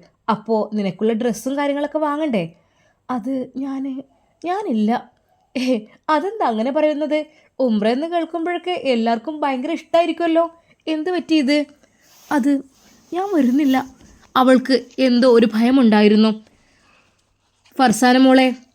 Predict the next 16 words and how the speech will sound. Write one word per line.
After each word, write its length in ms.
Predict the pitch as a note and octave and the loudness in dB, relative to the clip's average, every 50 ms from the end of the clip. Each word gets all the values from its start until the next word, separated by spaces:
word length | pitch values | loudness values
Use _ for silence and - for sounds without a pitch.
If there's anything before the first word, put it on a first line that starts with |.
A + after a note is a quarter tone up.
| _ _ - | _ _ -2
മോൾ 160 | C4+ D4 D#4 | 2 2 2
ഡ്രസ്സ് 340 | B3 A3+ A3+ G#3+ A3 - C#4 | 4 2 2 0 2 2 2
മാറ്റ്, 440 | C4 A#3+ A3+ G3 A#3 A3+ A3 G#3+ - | 2 2 2 2 2 2 2 0 0
വാ 200 | G#3+ A3+ A#3 A3+ | 0 2 2 2
നമുക്ക് 260 | G#3+ G#3+ A3 A#3 A3+ | 2 2 2 2 0
പോകാം. 580 | D4+ C#4 B3+ G#3 G3 F#3+ G3 A3 G#3 G#3+ - _ _ _ _ _ _ _ _ _ _ _ - | -2 -2 0 0 0 2 2 2 0 0 -4 _ _ _ _ _ _ _ _ _ _ _ 0
ദേ 280 | F#3+ A3 B3+ D#4 F4 - _ _ _ _ _ _ _ - | 2 4 4 2 0 -4 _ _ _ _ _ _ _ -2
അറബി 280 | A#3+ A3+ G#3+ G#3 G3 C4 | 2 2 4 4 4 4
അവിടെ 200 | D4 D4 D4 D#4 | 4 2 2 2
വെയിറ്റ് 280 | D#4+ D4 B3+ A#3+ C4 | 2 2 2 2 2
ചെയ്യാൻ 280 | - E4 E4+ D#4+ D#4 C#4+ | 2 4 4 4 4 4
ട്ടോ." 400 | B3+ A3 C#4 A3 F3+ E3 - _ _ _ _ _ _ _ _ _ _ _ _ _ _ _ _ _ _ - | 4 4 2 2 0 -2 -4 _ _ _ _ _ _ _ _ _ _ _ _ _ _ _ _ _ _ -2
അറബി 460 | - B3 A#3+ B3 A#3 B3+ A#3+ - - - - B3+ | 0 2 4 4 4 4 2 0 -4 -4 0 2
തുരുതുരെ 400 | A#3+ G#3+ A3 G#3 A#3 A3 A#3 A3 | 4 4 4 4 4 2 0 0
ഹോൺ 340 | - G3+ G#3+ F#3+ F3+ F#3+ | 0 2 2 2 2 2
അടിച്ചു. 300 | G#3 G#3 F#3+ E3 - A3+ | 2 2 2 2 0 -2